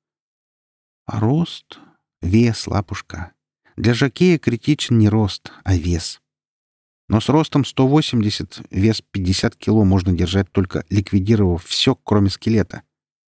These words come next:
Да и то проблематично. А жокею мышцы нужны. И что дальше? Дальше у мальчика два варианта. Решить, что жизнь сломана,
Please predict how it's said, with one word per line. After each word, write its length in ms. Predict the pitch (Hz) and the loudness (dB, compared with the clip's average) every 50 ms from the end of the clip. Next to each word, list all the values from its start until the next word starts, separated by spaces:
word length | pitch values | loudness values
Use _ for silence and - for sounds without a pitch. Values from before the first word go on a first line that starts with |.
| _ | _
Да 100 | - 90 | -2 0
и 80 | 87 82 | 0 0
то 180 | - - 92 | 0 -4 -4
проблематично. 840 | 80 - - 78 73 76 87 82 82 - - - - - - - - _ _ _ _ _ _ _ _ _ _ _ _ _ _ _ - | -4 -4 -8 -8 -6 -6 -6 -8 -8 -10 -12 -12 -12 -12 -12 -14 -18 _ _ _ _ _ _ _ _ _ _ _ _ _ _ _ -6
А 100 | - 87 | -4 -2
жокею 420 | 92 107 101 - - 202 220 208 | 0 -2 -2 0 2 2 4 4
мышцы 420 | 170 160 175 170 - - - - 170 | 4 4 4 2 0 -2 0 2 2
нужны. 480 | 170 165 151 135 117 90 80 87 - _ _ _ _ _ _ _ _ _ _ _ _ - | 2 2 2 2 2 0 0 -4 -10 _ _ _ _ _ _ _ _ _ _ _ _ -4
И 40 | 147 | -4
что 220 | - - - 160 | -4 0 0 0
дальше? 440 | 143 117 120 120 - - - 139 135 _ _ _ _ _ _ _ _ _ _ - | 0 0 0 -2 -4 -6 -10 -12 -14 _ _ _ _ _ _ _ _ _ _ -8
Дальше 400 | - - 180 220 - - - 107 | -4 -2 0 0 0 -2 0 0
у 20 | |
мальчика 380 | 101 104 107 123 - - - 101 | 2 2 2 0 -4 -6 -6 -2
два 200 | 98 117 127 123 | 0 0 0 2
варианта. 540 | 113 107 110 104 98 95 - - 107 - _ _ _ _ _ _ _ _ - | 0 0 0 0 -2 -2 -4 -8 -12 -12 _ _ _ _ _ _ _ _ -2
Решить, 380 | 92 104 110 - - 185 - | 0 2 2 4 2 0 0
что 240 | - - - - 117 | -2 -6 -4 -2 -2
жизнь 440 | 107 90 110 113 104 90 - 85 78 | 2 2 4 4 2 2 -2 -4 -6
сломана, 680 | - - - - - 160 185 185 185 175 170 175 165 | -6 -4 0 2 2 4 4 4 2 2 0 0 -2